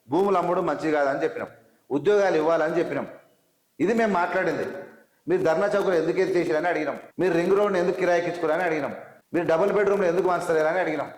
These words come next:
మా దాంట్లో తప్పు ఉంటే మమ్మల్ని తిట్టండి, కానీ మీ ఓడు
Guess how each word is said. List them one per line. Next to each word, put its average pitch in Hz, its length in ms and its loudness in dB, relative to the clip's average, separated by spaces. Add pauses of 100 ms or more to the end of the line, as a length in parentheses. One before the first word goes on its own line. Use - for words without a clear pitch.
(200)
మా 151 160 2
దాంట్లో 214 340 0
తప్పు 185 180 -2
ఉంటే 202 140 0
మమ్మల్ని 175 300 -2
తిట్టండి, 151 280 -2 (380)
కానీ 180 160 0
మీ 156 180 0 (160)
ఓడు 175 200 2